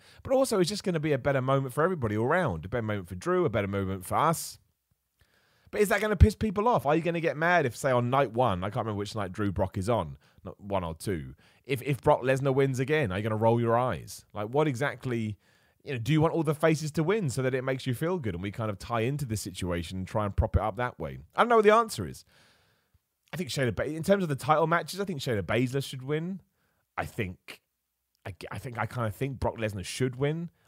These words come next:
I think Roman Reigns should win. Whatever you do with Bayley has to involve Sasha Banks. I think you wanna start that feud afterwards.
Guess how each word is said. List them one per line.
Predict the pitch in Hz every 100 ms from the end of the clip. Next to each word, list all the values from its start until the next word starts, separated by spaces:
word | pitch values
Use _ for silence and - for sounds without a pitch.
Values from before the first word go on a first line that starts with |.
| -
I |
think | 113 110
Roman | 107 113 107 92
Reigns | 104 117 139 139
should | 156 147
win. | 160 165 165 - _ _ _ _ _ _ _ _ _ _ _ _ 147
Whatever | 139 147
you | 143 135
do | 135
with | 127 101
Bayley | 127 139 147
has | 147 135
to | 123
involve | 110 117 110
Sasha | 127 113 110
Banks. | 90 123 139 -
I | 123
think | 127
you | 110
wanna | 110
start | 101 117 92
that | 104 113 -
feud | 110 98
afterwards. | 104 110 - 123 135 135